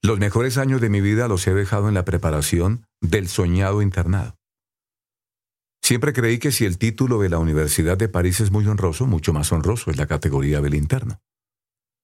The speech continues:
Que entre nuestros paisanos, todos los que han pasado y hecho sus estudios en París,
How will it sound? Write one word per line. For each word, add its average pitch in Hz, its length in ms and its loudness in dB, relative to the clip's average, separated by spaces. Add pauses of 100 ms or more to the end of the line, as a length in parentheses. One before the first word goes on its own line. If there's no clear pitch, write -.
(580)
Que 101 160 2
entre 104 240 0
nuestros 98 360 0
paisanos, 101 680 -2 (120)
todos 117 300 0
los 104 180 0
que 82 120 0
han 80 100 0
pasado 95 420 2
y 85 100 2
hecho 82 220 0
sus 87 220 -2
estudios 87 500 0
en 80 120 0
París, 76 400 -2